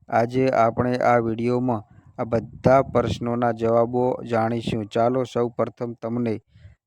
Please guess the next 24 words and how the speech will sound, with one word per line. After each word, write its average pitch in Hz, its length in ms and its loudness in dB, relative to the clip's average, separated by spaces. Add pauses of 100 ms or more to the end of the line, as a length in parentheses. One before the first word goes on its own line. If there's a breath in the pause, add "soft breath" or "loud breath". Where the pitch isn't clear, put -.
જણાવીએ 120 520 0
કે 117 160 -4
જેઠ 123 380 -2
મહિનાની 117 500 -4
સુદ 127 240 -4 (120)
પક્ષની 117 600 -6 (440)
આ 120 160 2
એકાદશીનો 117 800 -2
સાચો 110 760 -4
સમય 117 380 -4
શું 117 300 -8
છે. 123 240 -4
પછી 117 480 -6
અમે 117 240 -4 (580)
તમને 123 320 -2
વા-, 113 380 0 (120)
વાફા-, 113 540 -2 (260)
વારાફરતી 120 640 -4
બધી 113 380 -4
માહિતી 117 520 -4
જણાવીશું 113 760 -4
અને 117 180 -4
એ 123 260 -4
પણ 127 340 -4